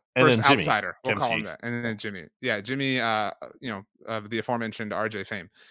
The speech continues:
Speaker 2: Um,
Speaker 1: And we'll get
Speaker 2: so
Speaker 1: Nikki's
Speaker 2: he,
Speaker 1: when she comes
Speaker 2: Nick,
Speaker 1: on the
Speaker 2: that's the thing,
Speaker 1: podcast.
Speaker 2: Nikki could be the third. <laughs>
Speaker 1: <laughs>
Speaker 2: So, uh, that would be cool. Um, okay. Um,
Speaker 1: We really should
Speaker 2: anything
Speaker 1: get
Speaker 2: else?
Speaker 1: some little behind the,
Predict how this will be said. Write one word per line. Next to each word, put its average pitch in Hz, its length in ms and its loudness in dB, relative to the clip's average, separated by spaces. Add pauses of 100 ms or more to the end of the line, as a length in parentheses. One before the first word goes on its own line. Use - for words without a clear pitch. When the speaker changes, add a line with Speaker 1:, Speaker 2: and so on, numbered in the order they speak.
(160)
Speaker 2:
Um, 104 80 0
Speaker 1:
And 113 340 6
we'll 139 120 4
get 143 180 8
Speaker 2:
so 139 80 4
Speaker 1:
Nikki's 123 440 4
Speaker 2:
he, - 100 -20
Speaker 1:
when 123 240 -2
she 131 140 -2
comes 127 260 0
Speaker 2:
Nick, 226 140 10
Speaker 1:
on 247 40 2
the 254 60 6
Speaker 2:
that's 226 140 8
the 285 60 4
thing, 330 240 8
Speaker 1:
podcast. - 20 8
Speaker 2:
Nikki 269 240 10
could 254 140 4
be 269 100 6
the 269 120 6
third. 277 320 8
<laughs> 170 580 4
Speaker 1:
<laughs> - 140 -6
Speaker 2:
So, 214 100 4
uh, 160 800 4 (340)
that 143 180 2
would 156 80 2
be 160 120 0
cool. 151 200 0 (280)
Um, 135 680 0
okay. 170 300 -2 (640)
Um, 127 1120 -6 (1080)
Speaker 1:
We 151 80 8
really 190 240 10
should 160 200 4
Speaker 2:
anything 127 100 0
Speaker 1:
get 120 160 6
Speaker 2:
else? 104 100 -6
Speaker 1:
some 95 640 -2 (100)
little 107 220 -2
behind 92 400 0
the, 80 420 -6